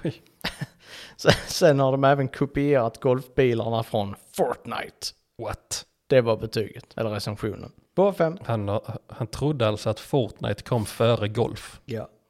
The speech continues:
Speaker 1: Okej. <laughs> Ja, ja, ja, det gjorde det väl då.
Speaker 2: Ja, så är det.
Speaker 1: Mm.
Speaker 2: Nej,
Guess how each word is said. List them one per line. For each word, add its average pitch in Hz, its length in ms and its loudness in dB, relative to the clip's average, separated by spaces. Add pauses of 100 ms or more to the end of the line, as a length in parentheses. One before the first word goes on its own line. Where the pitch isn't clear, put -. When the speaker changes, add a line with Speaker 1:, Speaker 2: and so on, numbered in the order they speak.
Speaker 1:
Okej. - 440 -6 (260)
<laughs> - 300 -2
Ja, 120 300 -2 (100)
ja, 120 200 0
ja, 127 100 4
det 120 100 -2
gjorde 120 260 -2
det 110 100 -4
väl 110 160 -6
då. 113 120 -4 (1040)
Speaker 2:
Ja, - 160 0 (140)
så 147 220 0
är 185 100 0
det. 156 140 -2 (160)
Speaker 1:
Mm. 120 240 -6 (220)
Speaker 2:
Nej, 170 380 -4